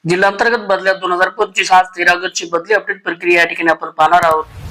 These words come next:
काल बघा, आपल्या सर्वांना माहिती आहे, काल विन्सिस कंपनी प्रायव्हेट लिमिटेड पुणे यांनी एक, अ, प्रत्येक जिल्हा परिषदला एक पत्र पाठवलेलं आहे.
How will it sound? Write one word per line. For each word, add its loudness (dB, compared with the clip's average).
काल 2
बघा, 2
आपल्या 2
सर्वांना 0
माहिती 2
आहे, -2
काल 0
विन्सिस -8
कंपनी -2
प्रायव्हेट 0
लिमिटेड -10
पुणे 0
यांनी 0
एक, -6
अ, 2
प्रत्येक -4
जिल्हा 0
परिषदला -4
एक -4
पत्र -2
पाठवलेलं -2
आहे. -6